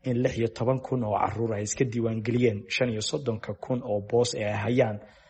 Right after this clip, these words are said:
taasoo la macno ah in sagaal iyo toban kun oo carruur aysan helaynin xanaano.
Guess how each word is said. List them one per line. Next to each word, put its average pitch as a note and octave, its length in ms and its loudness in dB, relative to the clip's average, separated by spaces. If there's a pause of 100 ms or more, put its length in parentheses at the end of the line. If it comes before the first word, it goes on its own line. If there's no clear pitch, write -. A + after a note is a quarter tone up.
(140)
taasoo A2+ 340 -2
la B2 120 4
macno A#2 280 0
ah G#2+ 160 -2
in A#2+ 120 -2
sagaal A#2 400 0
iyo A2 160 -2
toban C3 260 -2
kun B2+ 280 -4
oo G#2 140 0
carruur G2 340 -2
aysan G#2+ 340 -4
helaynin G#2+ 440 2
xanaano. G#2+ 460 -2